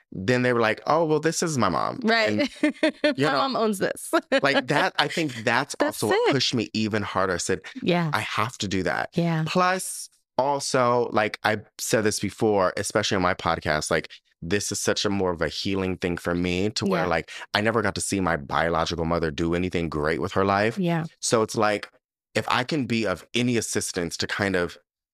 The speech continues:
Speaker 1: push things forward or facilitate,
Speaker 2: Yep.
Speaker 1: oh, betcha by golly, wow, I'm about to do it,
Speaker 2: Yep.
Speaker 1: you know? So
Speaker 2: Totally.
Speaker 1: I'm really excited for that.
Speaker 2: Yeah.
Speaker 1: And
Speaker 2: And we're
Speaker 1: you're
Speaker 2: giving our
Speaker 1: right.
Speaker 2: kids something to,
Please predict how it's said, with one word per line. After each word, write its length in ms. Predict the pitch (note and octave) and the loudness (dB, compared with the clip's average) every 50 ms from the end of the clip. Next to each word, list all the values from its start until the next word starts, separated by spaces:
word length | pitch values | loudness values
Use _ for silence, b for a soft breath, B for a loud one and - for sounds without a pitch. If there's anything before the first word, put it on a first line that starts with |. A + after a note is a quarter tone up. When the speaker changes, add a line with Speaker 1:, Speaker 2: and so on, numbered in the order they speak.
| _ _ _ | _ _ _
Speaker 1:
push 280 | - - C3+ A#2+ - - | -6 -4 -2 -2 -2 -2
things 220 | - G#2+ G2+ F#2 - | -2 -2 -2 -4 -4
forward 400 | - G#2+ G2 F#2+ F2+ F2+ F2+ E2+ | -2 -2 0 0 0 0 0 0
or 40 | D#2+ | -2
facilitate, 760 | - - G2+ - - A#2+ A2+ A2 - - A2 F#2 F2 E2 - - - | -2 -4 -4 0 0 2 2 2 0 0 0 2 2 0 -2 -4 -4
Speaker 2:
Yep. 280 | F3+ E3 D#3 F#3 - - - | -2 0 0 0 -2 0 2
Speaker 1:
oh, 300 | A2+ A2 G2+ - E2+ - _ - - _ | 2 2 2 0 -4 -10 _ -20 -14 _
betcha 260 | F#2 G2+ B2 A#2+ - C3 | -2 -2 -2 0 0 0
by 120 | A#2 G#2+ | 0 2
golly, 240 | G#2 G2+ G2+ F#2+ F#2 | 2 2 2 2 2
wow, 200 | F#2 F#2+ F2 E2+ | 2 2 2 2
I'm 100 | F2 F#2+ | 2 2
about 160 | F#2 F2+ - | 0 0 -2
to 60 | - D#2+ | -2 -2
do 200 | E2 F#2 E2+ D#2 | 0 0 0 0
it, 100 | C2 B1 | 0 0
Speaker 2:
Yep. 160 | E3 D#3 B2+ G#2 | 2 2 2 2
Speaker 1:
you 80 | A2 A2 | 2 2
know? 240 | G#2+ G#2 G#2 A2+ | 2 2 2 2
So 320 | A2+ - - A2+ G2 F#2+ F#2+ | 0 0 2 2 2 2 2
Speaker 2:
Totally. 480 | - G#3 G#3 B3+ B3 F3+ C#3+ C#3+ D#3+ - _ _ _ - | 2 2 2 2 2 0 0 -2 -4 -6 _ _ _ 0
Speaker 1:
I'm 200 | A2 A#2 A#2+ A#2+ | 0 2 2 2
really 160 | B2 A#2+ B2 | 2 2 2
excited 440 | A2 - - - E2 F2+ F2+ F2 - | 0 -2 -2 0 2 2 2 0 0
for 100 | - F2 | 0 0
that. 340 | D#2+ D#2 D2+ D#2 F2 G2+ - | 2 2 2 2 2 0 0
Speaker 2:
Yeah. 220 | F#3+ G3 G#3 G3 - - _ _ _ _ _ _ | -2 -2 -2 -4 -6 -8 _ _ _ _ _ _
Speaker 1:
And 340 | - A#2 A#2+ A#2+ A#2+ A#2 A2+ A3+ | 0 2 4 4 2 4 2 2
Speaker 2:
And 60 | B3 | 2
we're 60 | B3+ | 2
Speaker 1:
you're 120 | B3+ A#3+ C4+ | 2 2 2
Speaker 2:
giving 140 | D4 D#4 D4+ | 2 2 2
our 80 | C4+ B3 | 0 0
Speaker 1:
right. 160 | - F3 - | 0 0 0
Speaker 2:
kids 220 | B3+ C#4 C4 - | 0 0 0 -2
something 500 | - - A3 G#3+ G3+ - G3 F#3 F3+ F#3 | 2 2 2 2 4 0 0 0 0 0
to, 360 | - - - F3+ E3 - - | 0 0 2 2 2 2 0